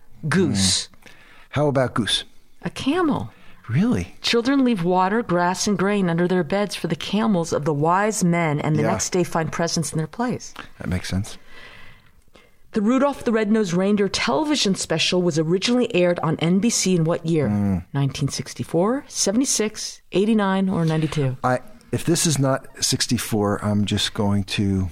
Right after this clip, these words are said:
Speaker 1: It'd be a monkey's uncle. Yes, it's sixty-four.
Speaker 2: <laughs> Mm-hmm.
Speaker 1: Chuck Jones' animated version of the classic Dr. Seuss book, How the Grinch Stole Christmas, originally aired on T V in what year? Nineteen sixty-six, seventy-six,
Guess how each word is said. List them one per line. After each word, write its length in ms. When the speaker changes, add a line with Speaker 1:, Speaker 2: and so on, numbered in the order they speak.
Speaker 1:
It'd 200
be 140
a 60
monkey's 380
uncle. 220
Yes, 260
it's 120
sixty-four. 500
Speaker 2:
<laughs> 20
Mm-hmm. 180
Speaker 1:
Chuck 360
Jones' 520
animated 560
version 400
of 100
the 140
classic 680
Dr. 300
Seuss 360
book, 360
How 240
the 100
Grinch 420
Stole 220
Christmas, 560
originally 540
aired 180
on 140
T 260
V 480
in 320
what 260
year? 360
Nineteen 320
sixty-six, 840
seventy-six, 880